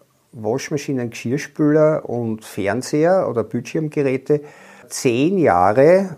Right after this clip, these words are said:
Ersatzteile zur Verfügung zu stellen seitens der Hersteller.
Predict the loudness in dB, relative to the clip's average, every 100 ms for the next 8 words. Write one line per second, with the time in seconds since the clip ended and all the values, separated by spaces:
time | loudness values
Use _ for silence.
0 | _ -2 -2 0 -2 -2 -2 0 0 -4
1 | -8 -14 _ _ _ _ _ _ _ -6
2 | -4 -2 -4 -4 -2 -2 -2 -6 -2 -2
3 | 0 -2 0 0 0 -6 -4 -4 -2 -4
4 | -4 -8 -10 -10